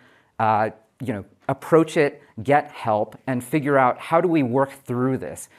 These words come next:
Because, and the reason why, if you want to start a company, um, you, you, you've all probably heard, like, startups end up taking on the personality of their founders. And then if you have all of these unexamined demons inside of you,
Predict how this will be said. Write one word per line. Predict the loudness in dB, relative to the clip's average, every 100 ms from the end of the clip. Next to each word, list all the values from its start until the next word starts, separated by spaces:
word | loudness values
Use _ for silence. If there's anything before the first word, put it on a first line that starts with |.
| _
Because, | -10 -2 0 0 -2
and | -2
the | 0
reason | 0 0 -2 0
why, | 2 2
if | 0
you | -2
want | 0 0
to | -2
start | -2 -2
a |
company, | -2 -6 -8 -8 -10 -14 -18 -20 _ _ _
um, | 0 0 -2 -6 -10 _ _ _ _ -6
you, | -6 -4 -10
you, | -10 -12 -14
you've | -8 0
all | 2
probably | 4 4 2 2 -2
heard, | 0 -2 -2
like, | -6 -6 _
startups | -8 2 4 4 2 0 -2
end | 2 2
up | 0 -2 _ _
taking | -2 0 0 2
on | 4 2
the |
personality | 0 0 0 0 2 4 4 0 -6 -10 -16 _ -4
of | 0 2 0
their | -6
founders. | -4 -2 -2 -4 -10 -20 -20 _ _ _ -6
And | -2
then | -2 -2
if | -4 -4
you | 0
have | 0
all | 2 2 0
of | 0
these | -4 -4
unexamined | -4 -2 -4 -4 -4 -4
demons | -4 -4 -4 -6
inside | -12 -6 -2 -2
of | -4
you, | -10 -14 -16